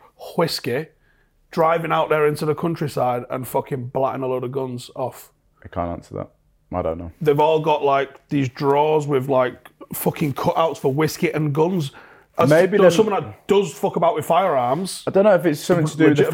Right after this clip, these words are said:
Speaker 1: Legitimately.
Speaker 2: they're not steaming, or are they steaming? I don't, I don't know.
Speaker 1: Mate, a few glasses of whiskey. That's irresponsible at
Speaker 2: And the
Speaker 1: least. Put it this way.
Speaker 2: What do they shoot with?
Speaker 1: It's shotguns.
Speaker 2: Jesus Christ.
Speaker 1: Like, put it this way. If that was an inner city activity,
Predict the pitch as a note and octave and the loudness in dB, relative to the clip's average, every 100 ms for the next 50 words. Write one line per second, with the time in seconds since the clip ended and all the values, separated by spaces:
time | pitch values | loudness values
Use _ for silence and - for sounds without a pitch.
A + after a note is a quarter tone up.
0 | E3 A2 C#3+ D3+ - - - - C#3+ E3+ | 4 4 4 4 2 -4 -4 2 2 2
1 | G3 C#3 D3+ E3 F#3 - G#3 A#3 A#3 _ | 2 4 4 4 0 0 0 0 -6 _
2 | _ _ _ _ _ _ - F3+ F#3 D#3+ | _ _ _ _ _ _ -4 0 2 0
3 | C3 D#3 G#3 G#3 D#3+ - B3 A3 G3+ D#3+ | -2 -2 0 0 -2 -2 0 2 0 -2
4 | E3+ G3+ A3+ - B2+ A2+ _ _ _ - | 0 0 0 -4 -4 -4 _ _ _ -10
5 | E3+ - G#3+ A3 - A3 - F3+ E3 C#3+ | -10 0 2 2 2 -2 0 0 2 2
6 | D3 D#4 C4 - - - _ _ _ _ | 2 4 2 -2 -12 -20 _ _ _ _
7 | _ _ _ _ _ _ - B3+ C4+ F#3+ | _ _ _ _ _ _ -2 0 0 0
8 | D3+ A2 - E3+ A#3+ D#4 D#4+ - C4+ - | -2 -2 -8 0 2 4 2 0 -2 -2
9 | G2 - _ _ _ _ _ _ - - | -4 -6 _ _ _ _ _ _ -14 -4
10 | G3 E3+ B2+ - _ _ - F#2 F#2+ E2 | -4 -4 -12 -18 _ _ -14 -10 -10 -12
11 | - - - F#2 F#2 - _ _ _ F#3 | -20 -20 -18 -16 -16 -20 _ _ _ -2
12 | - A#3 C4+ F#3+ D3+ A#2+ _ F#3 F3+ A3+ | 0 0 2 0 -2 -8 _ -2 2 2
13 | A3+ A3 G3+ G3 F#3+ F#3+ F#3+ F#3+ - F3+ | 4 4 4 -2 -2 2 0 0 -2 0
14 | F#3 F3+ E3+ - - F3 D#3+ - D#3 | -2 0 0 -2 -4 -2 -2 -4 -6